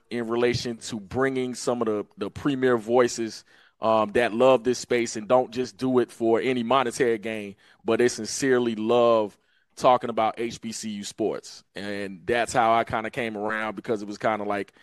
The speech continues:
hey, here's a combined effort of, of things that we can do and uplift the space. And, and I'm just thankful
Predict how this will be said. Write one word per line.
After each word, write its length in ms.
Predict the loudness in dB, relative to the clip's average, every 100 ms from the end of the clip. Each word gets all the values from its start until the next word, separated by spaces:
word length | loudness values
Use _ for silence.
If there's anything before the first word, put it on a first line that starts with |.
| _ _
hey, 240 | 2 2 4
here's 240 | 4 4
a 60 | 2
combined 500 | -2 2 2 2 0
effort 380 | -2 0 0 0
of, 240 | -2 -8 _ _ _
of 240 | -6 -6 -4
things 380 | 0 0 0 -2
that 160 | -2 0
we 140 | -2
can 180 | -4 -4
do 420 | 0 2 4 2
and 200 | -4 -8 -16 _ _ 0
uplift 480 | 0 2 4 4 2
the 80 | -4
space. 540 | 0 0 0 -4 -8
And, 260 | -10 -12 -12
and 480 | -8 -6 -8 -10 -16 _ _ _ _ -2
I'm 140 | 0
just 200 | 2 0
thankful 380 | 0 -2 0 -4